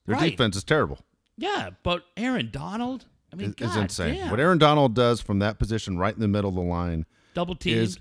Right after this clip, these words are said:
Speaker 1: in, is insane. He is so fucking good. Though I know there's a lot of talk, people saying he could be the M V P.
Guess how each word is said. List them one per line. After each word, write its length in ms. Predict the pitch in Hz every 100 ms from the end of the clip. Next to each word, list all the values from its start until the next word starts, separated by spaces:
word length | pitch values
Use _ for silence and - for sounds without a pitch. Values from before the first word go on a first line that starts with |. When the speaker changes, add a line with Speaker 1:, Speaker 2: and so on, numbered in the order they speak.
| -
Speaker 1:
in, 340 | 107 110 110 -
is 220 | 107 95
insane. 400 | 98 92 92 80 -
He 140 | 95 117
is 240 | 104 -
so 240 | - 131 127
fucking 360 | 123 113 98
good. 200 | 92 90
Though 140 | 104 120
I 20 |
know 160 | 151
there's 140 | 135 107
a 60 |
lot 120 | 120 113
of 80 |
talk, 220 | 110 110 104
people 180 | 95
saying 160 | 98 101
he 60 | 92
could 160 | 104
be 80 | 98
the 100 | 95
M 80 | 92
V 60 | 92
P. 240 | 101 92